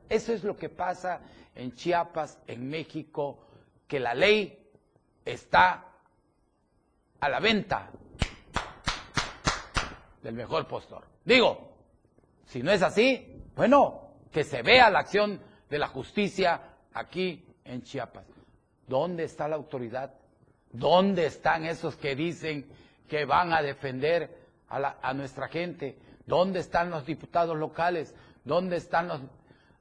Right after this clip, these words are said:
los payasos de los diputados federales? Porque son una bola de payasos,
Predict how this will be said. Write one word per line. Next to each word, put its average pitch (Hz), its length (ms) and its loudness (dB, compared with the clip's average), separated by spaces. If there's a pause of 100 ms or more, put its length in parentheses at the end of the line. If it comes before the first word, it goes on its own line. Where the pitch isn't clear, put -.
los 147 340 -8
payasos 160 960 6 (260)
de 156 140 0
los 151 340 -4 (360)
diputados 170 600 4
federales? 147 520 0
Porque 147 240 -10
son 180 180 -2
una 185 160 0
bola 175 360 4
de 151 100 -2
payasos, 135 880 2